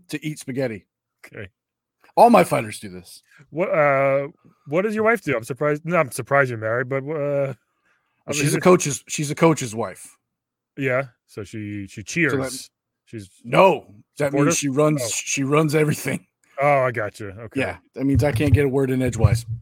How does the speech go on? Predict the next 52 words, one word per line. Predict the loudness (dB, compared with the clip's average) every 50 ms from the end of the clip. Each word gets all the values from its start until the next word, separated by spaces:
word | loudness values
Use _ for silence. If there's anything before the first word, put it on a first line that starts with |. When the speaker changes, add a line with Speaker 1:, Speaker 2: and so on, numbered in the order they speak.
| -12 -18
Speaker 2:
Sorry. | -14 -12 -10 -10 -10 -10 -12 -12
Well, | -10 -12 -10 -10 -8
I, | -8 -6
I'm | -6 -8 -6
glad | -4 -4 -4 -4
you're | -4 -6
here | -6 -6 -6 -6
today | -8 -10 -8 -6 -6
to | -6 -8 -10
give | -12 -14 -14 -14
us | -16 -16
the, | -16 -18 -18 -18 -20 -20 _ _ _ _
give | -10 -10
us | -10 -10
a | -10
scoop. | -12 -10 -10 -12 -12 -14 _ _ _ _ _ _ _ _ _ 0
Speaker 1:
Me | 0 0
too. | 2 4 2 2 2 0 -2
Speaker 2:
Yeah. | -2 -2 -2
Speaker 1:
Yeah, | 0
that, | 0 0 0 2 2
I | 2
spend | 2 4 4 6 6
all | 8 8
my | 6 6
time | 4 4 4 4
in | 4 2
the | 0
gym | 0 0 0 0 0
because | -2 -2 -2 -2 -2 -2
of | -4
this. | -6 -10 -12 -14 -16 -20 _ _ _ _ _
Speaker 2:
It's, | -14 -12 -10
I | -8 -6 -6 -4 -4
can | -6 -4
tell. | 0 0 2 0 0 -2 -10 _ -18
<laughs> | -16 -14 -12 -12 -12 -12 -14 -14 -14 -16 -18 _ _ _ _ _ -14
The | -14 -12 -12 -14 -14 _ -16 -18 -12
gym | -8 -8 -4
in | 0
the | 2
Speaker 1:
I | 2
have | 2 2
an | 0
Speaker 2:
kitchen. | 0 4
Speaker 1:
apartment, | 6 6 6 4 2 -4 -6 -8 _
<laughs> | -10 -6
apartment | -6 -4 0 4 4 4 4 2 0
upstairs. | 0 -2 -4 -2 -2 -2 0 -2 -2 -6 -12 _ _ _ -14
Speaker 2:
Oh, | -10 -8
nice. | -6 -6 -6 -8 -10 -14 -20 -20 _ _ _ _ _ _ -20 -20 _ _
So, | 0 0 2 2 0 -4